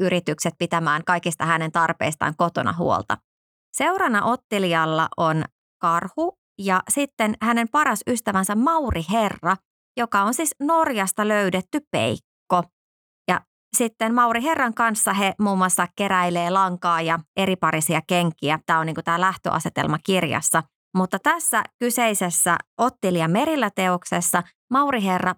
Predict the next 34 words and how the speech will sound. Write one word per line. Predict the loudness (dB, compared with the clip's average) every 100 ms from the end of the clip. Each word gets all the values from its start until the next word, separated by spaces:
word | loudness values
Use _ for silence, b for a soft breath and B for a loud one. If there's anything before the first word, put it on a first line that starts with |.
| 0
päättää | -2 -2 -2 0
lähteä | 0 -2 -2 0
Norjaan | 0 0 0 0 0 0 0 -2 -6 _ _ _ -2
etsimään | -2 0 0 2 2 2
muita | 0 0 -2 -2
peikkoja. | 0 0 -4 -4 0 0 -2 _ _ -6
Ja | -2 0
sitten | 0 -2 -2 -2 -2 -6 -10 -2
karkaa | 0 0 -2 -2 -2
ilman | 0 0 0 0
Ottilia, | 0 -2 -4 -2 0 0
joka | 0 -2
ei | -2
ymmärrä, | 0 0 0 0 -2
että | -2
nyt | -2 -2
sinne | -2
Norjaan | 0 2 2 0 -2
pitäisi | -6 -6 -4
lähteä. | -2 -2 -2 -2 0 0
Ja | -2
sitten | -4 0
Mauri | 0 2
Herra | 0 0 0
lähtee | -2 -2 -2
omille | 0 0 0 -2
seikkailulleen | 0 0 0 0 0 2 0 2 0 -2 _ _ -4
ja | 0
Ottilia | 0 -2 -2 0 0
lähtee | 0 -2 -6
sitten | -6 -2 0
yhdessä | 0 0 -2
karhuystävänsä | 0 0 0 -2 -4 -4 -4 -2 -4
kanssa | -4 -2 -2